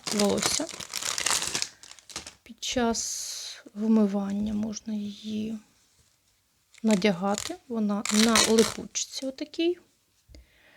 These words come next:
Е, зазвичай для цієї цілі використовую обруч для волосся, але обруч заламує волосся і потім стає некрасиво, негарно.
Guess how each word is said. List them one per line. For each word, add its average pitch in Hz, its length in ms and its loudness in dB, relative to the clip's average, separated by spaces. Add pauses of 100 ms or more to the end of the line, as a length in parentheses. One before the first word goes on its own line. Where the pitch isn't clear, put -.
(800)
Е, 220 320 -2
зазвичай 233 600 6
для 214 140 6
цієї 220 480 2
цілі 220 380 2
використовую 202 1500 0 (260)
обруч 294 460 4
для 208 140 0
волосся, 196 540 -2
але 254 420 2 (260)
обруч 262 440 -2
заламує 208 680 6
волосся 233 600 -4 (320)
і 208 240 -14
потім 226 360 -10
стає 220 320 -4
некрасиво, 233 680 -2
негарно. 262 540 2